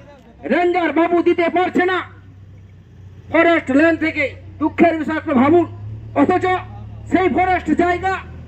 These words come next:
বিভিন্ন রকম ভাবে রাতের অন্ধকারে দখল হয়ে যাচ্ছে, তখন তারা কিন্তু বুঝতে পারছে না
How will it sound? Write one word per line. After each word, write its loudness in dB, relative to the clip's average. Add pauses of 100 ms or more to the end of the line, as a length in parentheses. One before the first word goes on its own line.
(240)
বিভিন্ন 4
রকম 0
ভাবে 2
রাতের 0
অন্ধকারে 0 (460)
দখল 0
হয়ে 0
যাচ্ছে, -4
তখন 2
তারা -2
কিন্তু 2
বুঝতে 2
পারছে -4
না -4